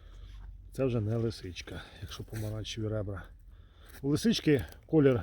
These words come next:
приблизно такий і є. Але коли перевертаєш, то там колір такий має залишитися.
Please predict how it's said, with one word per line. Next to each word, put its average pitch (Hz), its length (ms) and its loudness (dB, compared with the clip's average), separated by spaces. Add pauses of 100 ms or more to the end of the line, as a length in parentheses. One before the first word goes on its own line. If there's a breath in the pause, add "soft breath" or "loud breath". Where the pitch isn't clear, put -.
(140)
приблизно 123 420 4
такий 139 260 0
і 160 100 2
є. 214 140 4 (1160 soft breath)
Але 113 180 -2
коли 139 200 4
перевертаєш, 139 640 4
то 104 100 -8
там 135 220 -2
колір 123 360 0
такий - 300 -2
має 110 280 0
залишитися. 110 680 -2